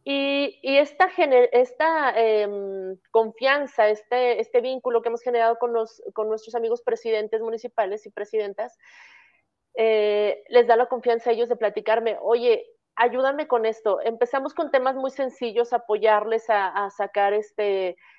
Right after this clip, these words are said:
eh, temas de, de autoría cuando, em, empezamos a, a apoyarles con temas muy básicos, realmente. Y después, eh, más confianza y más confianza, entonces,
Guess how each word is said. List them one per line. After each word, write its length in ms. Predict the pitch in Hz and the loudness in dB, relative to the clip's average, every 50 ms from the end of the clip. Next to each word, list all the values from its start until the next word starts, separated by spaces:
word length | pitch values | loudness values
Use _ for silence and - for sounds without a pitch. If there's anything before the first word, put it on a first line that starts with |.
| _ _ | _ _
eh, 460 | - 202 202 202 196 196 190 185 185 190 _ | -2 0 0 2 0 0 0 -2 -2 -2 _
temas 380 | - 220 214 214 220 220 214 214 | 0 0 2 0 0 -2 -2 -2
de, 320 | 214 202 196 185 185 175 175 175 175 _ _ _ | -2 -2 -2 -2 -2 -4 -6 -8 -12 _ _ _
de 120 | - 196 214 | -2 0 0
autoría 560 | 208 202 208 - 220 220 226 226 226 226 226 | 0 0 0 0 0 2 4 4 4 4 2
cuando, 600 | 233 208 202 202 196 202 196 196 196 196 190 - - - | 0 -4 -2 -2 -2 -2 -2 0 0 -2 -2 -4 -4 -4
em, 600 | 202 196 196 190 190 185 185 185 185 180 170 - _ _ _ _ _ _ _ _ _ _ _ _ _ _ _ _ _ _ _ _ - | -4 -4 -2 -2 -4 -6 -6 -8 -10 -12 -14 -16 _ _ _ _ _ _ _ _ _ _ _ _ _ _ _ _ _ _ _ _ -4
empezamos 600 | 220 220 220 247 233 - 240 240 247 269 269 277 | -4 -2 0 0 2 2 2 2 2 2 2 4
a, 140 | 240 220 208 | 4 4 4
a 160 | 175 214 214 | 4 4 2
apoyarles 540 | 208 - 247 254 233 277 254 240 254 277 277 | 2 2 2 4 6 6 6 6 4 2 2
con 140 | - 285 247 | 0 -2 0
temas 200 | 302 302 370 403 | 2 2 4 4
muy 160 | 392 403 381 | 4 4 6
básicos, 500 | 247 254 214 - - 185 - - 170 - | 4 4 2 2 -2 -10 -10 -10 -8 -2
realmente. 560 | 190 220 233 247 247 220 190 180 - 170 170 - - - - - - _ _ _ _ _ | 0 2 2 2 2 -2 -2 -4 -4 -8 -8 -10 -14 -20 -20 -20 -20 _ _ _ _ _
Y 120 | - 262 269 | -2 0 2
después, 600 | 277 277 277 - - 285 285 302 311 311 - - - _ _ _ _ _ _ _ _ _ - | 2 2 2 2 4 6 6 6 4 0 -4 -18 -20 _ _ _ _ _ _ _ _ _ 4
eh, 380 | 247 247 240 240 233 175 - 208 | 8 8 8 8 8 4 0 -4
más 440 | 240 240 233 240 247 269 277 269 | -6 -8 -6 -4 -2 -2 -2 -2
confianza 440 | - 302 277 247 285 277 269 269 285 | -4 -4 -2 0 0 0 0 -2 -2
y 20 | 277 | -4
más 160 | 277 262 269 | -4 -4 -4
confianza, 360 | 294 277 262 277 269 269 311 | -6 -6 -4 -4 -6 -6 -6
entonces, 440 | 302 254 262 254 240 302 320 - | -6 -4 -6 -4 -4 -6 -10 -10